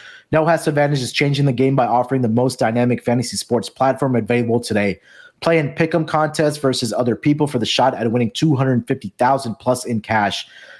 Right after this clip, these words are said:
Download the app, choose a contest, select your player props, earn points for correct picks,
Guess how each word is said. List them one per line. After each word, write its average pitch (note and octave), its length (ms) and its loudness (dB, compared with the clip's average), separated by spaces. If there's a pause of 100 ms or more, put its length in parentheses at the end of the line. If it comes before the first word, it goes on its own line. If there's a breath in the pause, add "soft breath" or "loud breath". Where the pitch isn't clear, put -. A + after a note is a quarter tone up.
(140 loud breath)
Download F#3 320 2
the G3+ 160 2
app, C3+ 260 2
choose D#3+ 300 0
a B2+ 220 2
contest, E3 720 -2
select C3+ 500 -2
your C3+ 100 0
player D3+ 280 0
props, D#3 360 0 (120)
earn F#3+ 180 0
points D#3 300 -4
for C3 80 -12
correct A#2+ 400 0
picks, E3+ 320 -2